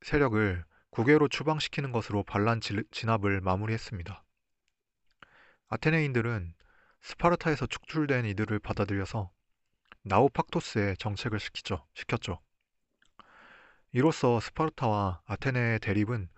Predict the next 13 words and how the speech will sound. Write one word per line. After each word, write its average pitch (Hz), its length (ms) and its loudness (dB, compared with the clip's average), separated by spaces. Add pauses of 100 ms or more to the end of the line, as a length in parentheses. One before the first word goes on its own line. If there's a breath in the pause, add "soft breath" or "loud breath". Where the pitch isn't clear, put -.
(360 soft breath)
공식적인 131 560 0
것이 113 220 -2
됩니다. 87 420 -6 (2250 loud breath)
결정적으로 156 640 4
스파르타와 147 580 2
아테네가 113 400 0
일 131 180 -2
차 135 280 2
펠로폰네소스 139 800 -2
전쟁을 107 400 -2
일으키게 107 400 -2
되는 104 280 -4
원인은 101 520 -4